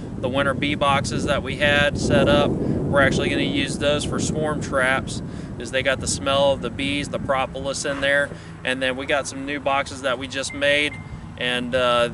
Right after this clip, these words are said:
those are what we're gonna be replacing these with. We're also gonna get in here to check to see Daisy's hive, to see how she's doing, and, uh, just make sure, uh, see where we're at as far as, like, any, uh, queen cells or any activity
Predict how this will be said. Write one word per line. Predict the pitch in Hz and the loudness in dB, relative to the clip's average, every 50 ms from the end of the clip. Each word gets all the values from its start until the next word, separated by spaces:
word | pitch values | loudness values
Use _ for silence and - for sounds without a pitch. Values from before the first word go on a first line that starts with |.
| - - 143 | -4 -8 -2
those | 135 135 139 143 151 143 143 | 2 4 4 4 2 0 -2
are | 131 | -2
what | 131 127 131 135 117 117 | -2 0 -2 -2 0 0
we're | 131 127 | -2 -2
gonna | 131 135 131 123 | -2 -2 -2 -2
be | 127 135 131 | -2 -2 -2
replacing | 127 127 135 139 127 131 135 131 135 131 - 135 127 | -2 -4 -4 -2 0 0 0 0 0 0 -4 -6 -6
these | 123 135 135 131 123 - | -6 -4 -4 -6 -6 -4
with. | 127 123 120 113 104 | -4 -2 -2 -2 -2
We're | 127 135 | -2 0
also | 135 143 139 - 143 | 0 0 0 0 -2
gonna | 143 135 135 | -2 -2 0
get | 135 135 131 | 0 -2 -2
in | 131 123 | 0 0
here | 131 131 131 | 2 2 2
to | 127 123 | 2 0
check | - - 151 143 131 - | 0 2 4 4 4 4
to | - | 2
see | - - 147 135 - | 0 2 2 2 2
Daisy's | - 131 127 135 135 - - - - | 2 2 4 4 4 2 2 2 2
hive, | - 143 135 135 135 135 135 131 - | 2 2 2 4 4 4 4 2 2
to | - | 0
see | - 127 143 139 120 | 0 0 0 0 0
how | 143 135 131 | 2 0 0
she's | 127 - 143 131 123 | 0 -2 -4 -4 -4
doing, | - 131 135 139 143 143 139 135 - - - - - - - - - 127 | -2 0 2 2 4 4 4 4 4 4 4 4 4 4 4 2 2 2
and, | 123 127 127 123 123 120 127 | 2 4 4 2 2 2 2
uh, | 127 123 120 | 4 4 2
just | 120 - 127 - - | 2 0 -4 -4 -4
make | 135 131 135 135 - | -2 -2 -2 -2 -2
sure, | - - 147 139 135 135 135 135 123 - - - - - - - - - - - | -2 -2 0 2 4 6 4 4 2 -2 -10 -16 -16 -16 -16 -14 -16 -14 -10 -4
uh, | - 123 123 120 113 | -2 0 2 2 0
see | - - 156 | 0 -2 -2
where | 143 143 139 135 | 0 2 2 4
we're | 135 135 131 127 131 | 4 2 2 2 2
at | 131 131 135 135 135 | 4 4 2 2 2
as | 127 120 - - | 0 -2 -2 -2
far | - - - 139 135 135 131 131 127 | -4 -2 0 0 2 2 2 2 0
as, | 117 117 | 0 0
like, | 127 123 117 117 | -2 -2 -2 -2
any, | 135 131 127 123 123 123 123 | -4 -4 -4 -4 -2 -2 -2
uh, | 117 110 107 | -2 -2 0
queen | 127 - - 147 147 156 | 0 2 4 4 4 4
cells | - 147 143 139 139 139 131 - | 4 4 4 4 4 4 2 2
or | 131 123 123 | 0 0 0
any | 127 131 131 127 127 127 | 0 0 0 0 2 2
activity | 120 120 117 120 123 131 127 127 127 135 - - | 2 0 0 0 0 0 0 2 2 2 2 2